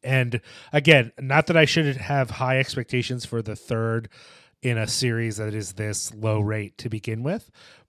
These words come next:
but, you know, I thought it'd do something weird, creepy, upsetting, funny,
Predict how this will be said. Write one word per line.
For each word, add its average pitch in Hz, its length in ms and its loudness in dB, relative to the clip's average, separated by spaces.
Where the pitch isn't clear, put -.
but, 135 400 6
you 226 160 0
know, 123 340 0
I 285 100 4
thought 247 220 2
it'd 170 160 4
do 139 160 0
something 147 640 -6
weird, 127 640 0
creepy, 117 720 -4
upsetting, 110 920 -2
funny, 110 680 0